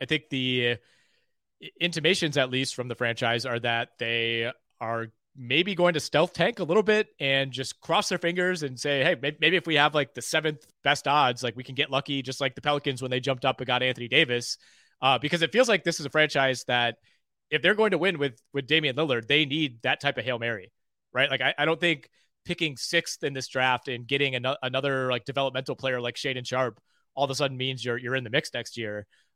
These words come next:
Uh, they're, they're just kind of backed into a corner. They're, they're gonna have some tough decisions to make this offseason. Their path to contention just isn't really there to me right now. And it, it's, it's admirable what they've tried to build around Dame and, and him staying there. But a-, again, I just,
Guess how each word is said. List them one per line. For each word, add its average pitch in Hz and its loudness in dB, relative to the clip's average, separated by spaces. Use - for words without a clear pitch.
Uh, 110 0
they're, 156 6
they're 156 2
just 208 -4
kind 170 6
of 165 -2
backed 160 8
into 170 -2
a 127 -4
corner. 180 2
They're, 131 0
they're 135 -2
gonna 139 2
have 143 4
some 127 -6
tough 139 -4
decisions 151 -8
to - -20
make 135 0
this - -8
offseason. 151 0
Their 113 0
path 143 2
to 156 -6
contention 139 -2
just - -4
isn't 151 0
really 156 0
there 151 2
to 170 -6
me 165 -2
right 160 4
now. 165 2
And 127 0
it, 143 -12
it's, 139 -10
it's 135 -10
admirable 185 4
what 160 -2
they've 156 2
tried 160 2
to 170 -2
build 160 2
around 160 4
Dame 160 2
and, 127 -4
and 117 -10
him 135 -6
staying 147 0
there. 147 2
But 123 -2
a-, 123 -6
again, 139 2
I 117 -6
just, 131 -8